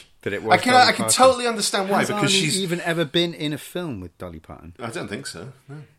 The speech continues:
Speaker 1: You, you can understand why, because
Speaker 2: Because Anne-Margaret has the big bouffant hair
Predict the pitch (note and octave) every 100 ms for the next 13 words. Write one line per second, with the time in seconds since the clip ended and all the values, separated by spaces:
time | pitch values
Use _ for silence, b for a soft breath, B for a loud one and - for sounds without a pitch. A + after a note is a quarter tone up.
0 | _ _ _ - C3 D3 C3 D#3 D3+ C#3
1 | - D3 C#3 C#3 C#3+ C3+ C#3 C#3+ C#3 C3+
2 | - - B B B - C#3+ D#3 D3 B2+
3 | - D3+ D3+ D3+ C#3+ B2+ - C#3+ C3 B2
4 | G#2 - C#3+ - C3 C3+ G#2+ C3+ B2 F2
5 | G2+